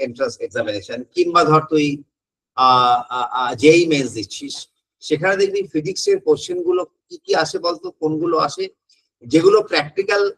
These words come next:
application আছে, chemistry question যেগুলো practical application আছে, তাই না?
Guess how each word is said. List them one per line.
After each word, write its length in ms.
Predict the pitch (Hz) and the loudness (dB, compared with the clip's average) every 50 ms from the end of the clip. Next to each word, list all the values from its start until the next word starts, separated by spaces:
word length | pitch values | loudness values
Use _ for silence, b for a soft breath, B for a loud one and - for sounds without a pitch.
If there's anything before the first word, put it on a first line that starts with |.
| _ _ - | _ _ -8
application 580 | 131 135 - - 170 165 - 139 120 - - 101 92 | -8 -6 -6 -4 -6 -4 -4 -6 -6 -8 -12 -18 -18
আছে, 180 | - - - _ _ _ _ _ _ _ _ _ _ _ _ _ _ _ _ _ _ _ _ _ _ _ 170 | -20 -20 -20 _ _ _ _ _ _ _ _ _ _ _ _ _ _ _ _ _ _ _ _ _ _ _ 2
chemistry 360 | 165 170 175 160 - 190 190 - | 2 2 2 0 0 -2 -2 0
question 220 | 190 170 156 - 185 170 | -2 -4 -4 -6 -6 -4
যেগুলো 180 | 170 160 - - | -4 -4 -2 -2
practical 380 | 151 123 - - 160 147 - 113 | -4 -4 -4 -4 -4 -2 -2 -2
application 440 | 98 - - 101 - 90 - - 98 92 | -4 -8 -10 -12 -14 -14 -16 -20 -20 -20
আছে, 140 | - - - _ _ _ _ _ _ _ _ _ _ _ _ _ _ _ - | -20 -20 -20 _ _ _ _ _ _ _ _ _ _ _ _ _ _ _ -8
তাই 120 | 135 156 156 | -6 -6 -6
না? 80 | 151 | -8